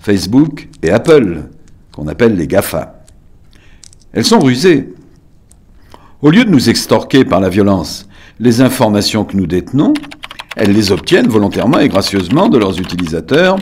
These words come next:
en mettant à disposition des services utiles et souvent gratuits. L'examen des recherches sur Google, des mails que nous échangeons,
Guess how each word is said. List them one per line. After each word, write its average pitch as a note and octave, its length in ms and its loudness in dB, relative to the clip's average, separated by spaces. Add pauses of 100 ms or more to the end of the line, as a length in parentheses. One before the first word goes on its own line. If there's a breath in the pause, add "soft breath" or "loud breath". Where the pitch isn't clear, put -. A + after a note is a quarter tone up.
(460 loud breath)
en - 80 2
mettant A#2+ 240 4
à A#2 120 -2
disposition F#2+ 600 -4
des C#3 100 0
services G#2 460 0
utiles A#2 560 -4
et F2+ 80 -4
souvent E2+ 280 -6
gratuits. C3+ 420 0 (1000 loud breath)
L'examen F3 360 4
des C3+ 100 2
recherches G#2+ 420 0
sur G#2+ 220 -2
Google, G2 500 0 (680 soft breath)
des C3 220 2
mails C3 400 2
que A2 100 -4
nous G2+ 220 0
échangeons, G2 500 -4